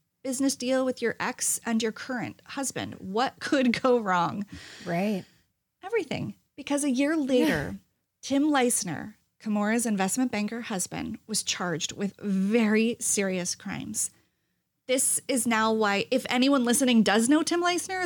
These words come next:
Speaker 1: this is why. I don't, I mean, this, I'm not,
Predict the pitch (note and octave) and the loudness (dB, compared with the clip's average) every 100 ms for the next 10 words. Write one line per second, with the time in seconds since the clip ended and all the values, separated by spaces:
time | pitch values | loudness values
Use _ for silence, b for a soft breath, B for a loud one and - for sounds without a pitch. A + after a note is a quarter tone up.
0 | B3+ G#3+ B3 B3 G3+ F#3+ A#2+ - - A3+ | 4 6 4 2 2 2 0 -4 0 2
1 | B3 - - A3+ A3 - G#3 G#3 G3 F#3 | 2 -2 0 0 0 -4 -2 0 0 2
2 | A3 - G3+ G3+ F#3+ F3+ | 2 0 -2 0 0 0